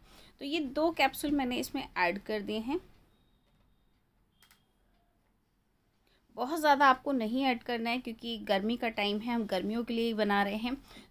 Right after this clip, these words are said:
नहीं तो बहुत ज़्यादा ऑयली हो जाएगा। अब मैं इसमें ऐड कर रही हूँ ये ग्रेप्स, ग्रेप सीड ऑयल, जो कि स्किन के लिए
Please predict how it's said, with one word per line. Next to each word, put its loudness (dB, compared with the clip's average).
नहीं -4
तो -2
बहुत -4
ज़्यादा -2
ऑयली 4
हो 2
जाएगा। 0
अब 0
मैं 2
इसमें 2
ऐड 4
कर -2
रही 0
हूँ 2
ये 2
ग्रेप्स, 0
ग्रेप 4
सीड 2
ऑयल, 6
जो 6
कि -2
स्किन -4
के -6
लिए -2